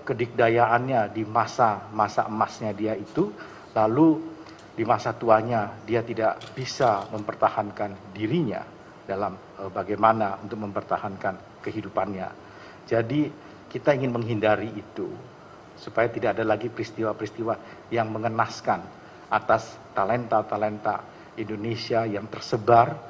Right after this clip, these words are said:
di seluruh dunia, tidak hanya di negeri kita yang tercinta ini,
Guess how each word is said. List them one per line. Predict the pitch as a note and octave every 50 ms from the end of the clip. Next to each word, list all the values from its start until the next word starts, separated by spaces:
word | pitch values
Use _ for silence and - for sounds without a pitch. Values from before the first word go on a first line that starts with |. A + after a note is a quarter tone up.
| - - - - - -
di | - G#2+ A2
seluruh | G#2 - - A#2+ C3 D#3+ F#3 E3+
dunia, | A#2 A#2 G#2 G#2 G2 G2+ A2 C#3 E3+ - - - - - -
tidak | - A#2+ C3+ A#2 - -
hanya | B2+ C#3 D3 E3 D#3+ C#3 A#2 - G2 -
di | G2 G#2+ G#2+
negeri | G#2+ G2+ G2+ A2+ A2 -
kita | A2 - G#2+ G2+
yang | G2+
tercinta | G2 G2+ - - G#2+ G2+ G2 G2+
ini, | A2 C#3+ D3+ C3 A2+